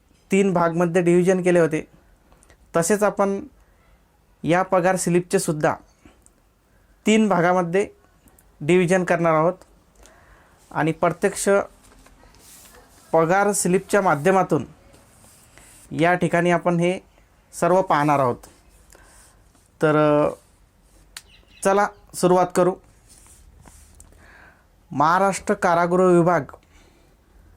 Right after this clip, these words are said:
या विभागातील नवीन पे स्केलनुसार यामधील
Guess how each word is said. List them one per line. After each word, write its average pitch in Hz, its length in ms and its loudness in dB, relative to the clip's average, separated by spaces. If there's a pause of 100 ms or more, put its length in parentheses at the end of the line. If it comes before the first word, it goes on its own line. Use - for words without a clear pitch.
(1300)
या 175 240 0
विभागातील 180 840 2 (2000)
नवीन 208 520 0 (680)
पे 214 200 4
स्केलनुसार 185 720 0 (3250)
यामधील 185 640 2